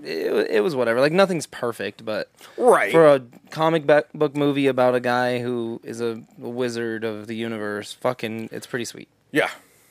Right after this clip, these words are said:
Speaker 2: And
Speaker 1: Yeah.
Speaker 2: I loved the Bruce Campbell thing.
Speaker 1: Yeah.
Speaker 2: That was funny. That
Speaker 1: Sure.
Speaker 2: he had one, you know, that little thing in the middle, and then he was the after credits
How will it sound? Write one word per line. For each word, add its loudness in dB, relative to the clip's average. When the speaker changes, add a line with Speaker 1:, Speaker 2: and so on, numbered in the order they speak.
Speaker 2:
And -2
Speaker 1:
Yeah. 2
Speaker 2:
I 4
loved 4
the -6
Bruce -8
Campbell -2
thing. -2
Speaker 1:
Yeah. -10
Speaker 2:
That 0
was -4
funny. -4
That 0
Speaker 1:
Sure. 2
Speaker 2:
he 2
had 0
one, -2
you -8
know, -6
that -4
little -2
thing -6
in -4
the -6
middle, -4
and -8
then -10
he -16
was -14
the -8
after -8
credits -12